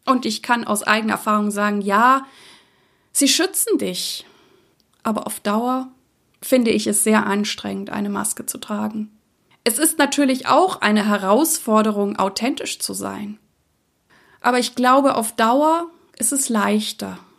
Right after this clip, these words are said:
und angenehmer und hat viele positive Konsequenzen. Denn eine Maske zu tragen, kostet viel Kraft und Energie. Nun kommen wir auch zur Musik. Was bedeutet es für mich,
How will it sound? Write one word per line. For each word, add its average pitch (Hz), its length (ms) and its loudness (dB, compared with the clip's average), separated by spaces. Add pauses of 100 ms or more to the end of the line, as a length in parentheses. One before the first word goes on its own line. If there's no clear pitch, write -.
(100)
und 214 180 2
angenehmer 208 840 2
und 208 240 0
hat 226 160 0
viele 294 840 2
positive 233 1000 0
Konsequenzen. 202 1000 -4 (1000)
Denn 208 220 2
eine 202 200 2
Maske 220 540 2
zu 269 140 -8
tragen, 226 720 -4 (680)
kostet 214 420 0
viel 214 480 2
Kraft - 460 -12
und - 100 -8
Energie. 196 640 -12 (880)
Nun 330 160 6
kommen 339 240 4
wir 285 160 6
auch 254 140 0
zur 269 160 2
Musik. 247 800 2 (440)
Was 262 200 4
bedeutet 254 540 0
es - 360 -2
für - 220 -2
mich, 226 600 -2